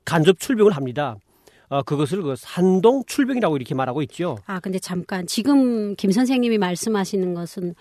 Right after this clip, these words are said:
Speaker 2: 북한에서 배워준 거예요? 아니면
Speaker 1: 그겁니다.
Speaker 2: 김일성
Speaker 1: 예.
Speaker 2: 평전에서 밝힌 겁니까?
Speaker 1: 아니죠. 지금 제가 말하는 건 이상, 아, 우선 김일성 평전을 말하기 전에
Speaker 2: 네.
Speaker 1: 과연 북한에서 그러면 어떻게 배웠었냐,
Speaker 2: 아,
Speaker 1: 이걸 좀
Speaker 2: 네네.
Speaker 1: 말씀드리고 싶은 건데요.
Speaker 2: 예.
Speaker 1: 아, 우선, 어, 북한에서 배울 때는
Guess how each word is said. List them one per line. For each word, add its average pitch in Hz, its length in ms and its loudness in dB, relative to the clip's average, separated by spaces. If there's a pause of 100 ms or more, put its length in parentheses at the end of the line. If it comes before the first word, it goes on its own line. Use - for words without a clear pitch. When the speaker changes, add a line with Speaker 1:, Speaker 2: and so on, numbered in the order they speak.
(200)
Speaker 2:
북한에서 269 500 0
배워준 190 560 0
거예요? 175 280 -6
아니면 220 400 4
Speaker 1:
그겁니다. - 160 -2
Speaker 2:
김일성 233 500 2
Speaker 1:
예. - 100 -4
Speaker 2:
평전에서 285 460 0
밝힌 175 340 -4
겁니까? 165 380 2
Speaker 1:
아니죠. 120 160 -4
지금 151 240 -2
제가 165 200 2
말하는 147 300 2
건 165 180 -2 (160)
이상, 139 480 -6 (460)
아, 131 220 2
우선 170 240 2
김일성 202 400 4
평전을 240 460 4
말하기 143 280 4
전에 139 400 0
Speaker 2:
네. 165 400 -2 (180)
Speaker 1:
과연 170 220 4
북한에서 185 420 4
그러면 147 260 4
어떻게 160 180 0
배웠었냐, 139 440 0
Speaker 2:
아, 127 220 0
Speaker 1:
이걸 202 220 6
좀 190 80 8
Speaker 2:
네네. 190 60 10
Speaker 1:
말씀드리고 156 420 2
싶은 - 200 -2
건데요. 135 520 2
Speaker 2:
예. 180 240 -2 (340)
Speaker 1:
아, 127 220 0
우선, 151 500 4 (420)
어, 120 200 -6 (320)
북한에서 180 340 4
배울 151 220 4
때는 143 460 2